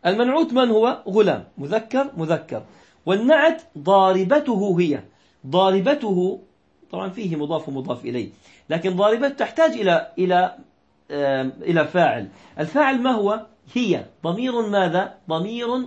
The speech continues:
بارز، ليس مستتراً. هذا، هذا مثال النعت الذي يرفع ضميراً بارزاً،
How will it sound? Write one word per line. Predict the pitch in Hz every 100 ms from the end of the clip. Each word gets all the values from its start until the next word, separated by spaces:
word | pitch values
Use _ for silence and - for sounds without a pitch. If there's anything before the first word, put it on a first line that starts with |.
| -
بارز، | 147 170 170 165 156 156 190 - 139
ليس | 202 190
مستتراً. | 156 143 170 165 147 123 90 - _ _
هذا، | - 254 277 247 277 294 - _ _ _ _ _ _ _
هذا | 175 214 185 175
مثال | 170 165 202 208 214 - _ -
النعت | 160 190 196 190
الذي | 170 175 170
يرفع | 190 185 190 -
ضميراً | 131 147 190 175
بارزاً، | 156 175 202 196 247